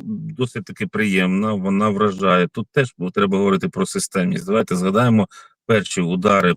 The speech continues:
по російських Н П З. М, якийсь маленький дрон, е, хоч і долітав, але ну що там, ну долетів, щось впало. Е, росіяни навіть не встигали чоло витирати, мовляв, ну що це там,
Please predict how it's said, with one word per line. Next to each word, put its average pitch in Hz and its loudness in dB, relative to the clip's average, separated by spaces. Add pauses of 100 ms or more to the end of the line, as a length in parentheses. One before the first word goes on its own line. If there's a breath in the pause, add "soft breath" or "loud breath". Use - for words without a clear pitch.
по 92 2
російських 92 -4
Н 92 0
П 202 -2
З. 143 2 (440 soft breath)
М, 107 0
якийсь 120 -2
маленький 110 2
дрон, 120 4 (120)
е, 98 0
хоч - -2
і 110 -2
долітав, 117 2
але 113 0
ну 127 0
що 110 -4
там, 90 -2
ну 151 0
долетів, 139 2
щось - -6
впало. 131 2 (420 loud breath)
Е, 98 2
росіяни 110 2
навіть 107 2
не 101 4
встигали 104 2
чоло 104 2
витирати, 101 2
мовляв, 95 2
ну 87 2
що - -4
це 95 -6
там, 92 0